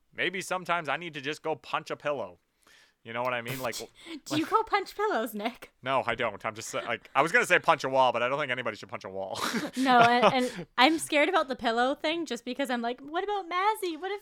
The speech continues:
Speaker 1: Yeah.
Speaker 2: Mazzy's on your bed?"
Speaker 1: No, it should be fine. But, um, you know, or, or maybe, you know, you need to do something that calms you down. Like, maybe that's a video game or something like that. Um, I think there's merit to both sides. But I think sometimes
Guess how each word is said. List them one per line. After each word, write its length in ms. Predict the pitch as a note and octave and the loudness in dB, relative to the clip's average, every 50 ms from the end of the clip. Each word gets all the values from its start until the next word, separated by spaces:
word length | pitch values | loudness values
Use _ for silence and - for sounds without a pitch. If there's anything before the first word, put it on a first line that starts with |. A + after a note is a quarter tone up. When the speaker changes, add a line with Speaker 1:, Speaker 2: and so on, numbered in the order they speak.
| _ | _
Speaker 1:
Yeah. 220 | - D#4+ F#4 E4+ F#4 A4 | -10 -4 -2 -2 -2 -2
Speaker 2:
Mazzy's 220 | G#4 G4+ F#4+ - | -2 -6 -6 -6
on 140 | F4+ E4 E4 | -8 -12 -12
your 140 | D#4+ E4 C#4+ | -12 -12 -10
bed?" 300 | E4 D#4+ E4 G4 C#4 - - _ _ _ _ _ _ - | -6 -4 -4 -4 -4 -6 -12 _ _ _ _ _ _ -20
Speaker 1:
No, 160 | B2+ A#2+ A#2 A2 | -14 -12 -10 -10
it 80 | G#2+ | -10
should 140 | - A2+ A2+ | -10 -14 -16
be 80 | - - | -16 -16
fine. 180 | - A#2+ A#2 - _ - - _ _ | -18 -18 -18 -20 _ -20 -20 _ _
But, 240 | D3+ D#3 D#3+ - - | 4 4 4 4 4
um, 460 | D#3+ D3+ D3 C#3 C3 B2 A2+ G#2+ G2 _ _ _ _ _ _ _ | 4 4 4 4 2 -2 -6 -16 -20 _ _ _ _ _ _ _
you 100 | C3+ C3 | -8 -4
know, 180 | A#2+ A2+ A2+ A#2+ | -2 0 0 2
or, 200 | C#3+ D#3 D#3+ D3 | 2 2 2 2
or 120 | D3+ E3 | 0 0
maybe, 240 | E3 F3+ F3+ E3 E3 | 0 0 -2 -2 -4
you 100 | D#3+ D#3+ | -4 -4
know, 200 | D3 D3 C#3+ C3+ | -2 -2 -2 -2
you 140 | B2+ C3 C3 | -4 -8 -8
need 140 | C3+ C#3 C3 | -6 -6 -6
to 80 | C3 A2 - _ _ _ | -6 -8 -12 _ _ _
do 160 | - D#3 E3 | -4 -4 -4
something 340 | D3 - D#3+ D3+ C3 C#3+ C#3 | -2 -2 -2 -2 -2 -4 -4
that 140 | B2+ A#2 - | -2 -4 -4
calms 320 | - - C3 B2+ B2+ A#2+ | -2 -2 -2 -2 -4 -4
you 60 | A2 G2+ | -8 -6
down. 280 | A2 A2 G#2+ G#2+ G#2+ | -4 -4 -4 -4 -4
Like, 200 | A2 G#2+ G#2 F#2+ _ _ _ _ _ _ | -4 -6 -6 -6 _ _ _ _ _ _
maybe 220 | A#2+ A#2+ A#2 A2 | -6 -6 -4 -2
that's 180 | A2+ A2 - - | -4 -4 -4 -6
a 60 | A2 | -8
video 320 | G2 A2 A2 A2 G#2+ G#2+ | -8 -8 -4 -4 -4 -4
game 340 | G#2 G#2 G#2+ G#2+ G#2 G#2 G#2 - | -4 -4 -4 -4 -4 -6 -8 -12
or 100 | A2 G#2 | -12 -10
something 280 | - G#2+ F#2+ - G#2 | -10 -10 -10 -10 -12
like 220 | G2+ F#2+ F#2 - - | -10 -10 -12 -10 -10
that. 240 | G2+ G2 F#2 - _ _ _ _ _ - | -12 -12 -12 -16 _ _ _ _ _ -4
Um, 180 | A#2 A2+ A2+ - | -4 -4 0 2
I 100 | B2+ B2+ | 2 2
think 280 | - - G3 A#3+ A#3 - | 2 2 -2 -2 0 0
there's 200 | G#3+ F#3+ C#3+ C#3 | 0 0 0 0
merit 380 | D#3 F3 G3 F#3+ F3 C#3+ - | 2 6 6 6 6 4 0
to 100 | - C#3 | -6 -4
both 260 | A#2+ C#3+ D#3+ D3+ - - | 0 0 2 2 0 -2
sides. 680 | - - D3+ D3 A#2 F#2+ D2 - F#2+ - - - - _ _ _ _ _ _ _ _ _ _ _ _ _ _ _ _ _ _ _ _ _ _ _ _ | 0 2 4 4 4 4 0 -6 -18 -20 -20 -20 -20 _ _ _ _ _ _ _ _ _ _ _ _ _ _ _ _ _ _ _ _ _ _ _ _
But 100 | - C3 | 0 2
I 80 | C3+ C3+ | 2 2
think 180 | - F3+ F3 C#3+ | 2 0 -2 0
sometimes 960 | - - E3+ E3+ D#3 - E3 D3+ C#3+ C#3 C3+ C3 B2 A#2 - - - - - | 0 0 0 0 0 0 0 2 2 2 0 -2 -6 -12 -16 -18 -20 -20 -20